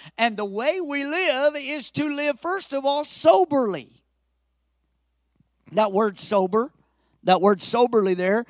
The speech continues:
is from the, the root words sozo, which is to save, and phren, which is the mind. And the word is an adverb signifying acting in a responsible manner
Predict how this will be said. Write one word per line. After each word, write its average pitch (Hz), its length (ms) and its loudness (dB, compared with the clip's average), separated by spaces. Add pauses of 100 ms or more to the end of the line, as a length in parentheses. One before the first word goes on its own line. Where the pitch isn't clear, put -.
(240)
is 202 380 6 (180)
from 233 380 4 (100)
the, 190 320 4
the 185 180 2
root 233 300 2
words 190 460 0 (100)
sozo, 202 760 2
which 165 180 0
is 165 140 -6
to 165 120 -6
save, 180 540 -4 (420)
and 175 380 0
phren, 226 540 0 (100)
which 202 220 2
is 175 140 -6
the 180 120 -2
mind. 190 580 -2 (300)
And 220 220 6
the 208 80 8
word 262 340 8
is 240 160 -2
an 226 100 0
adverb 240 540 0
signifying 226 840 -2
acting 269 560 -4
in 240 180 -2
a 226 100 4
responsible 294 1200 2
manner 226 680 -4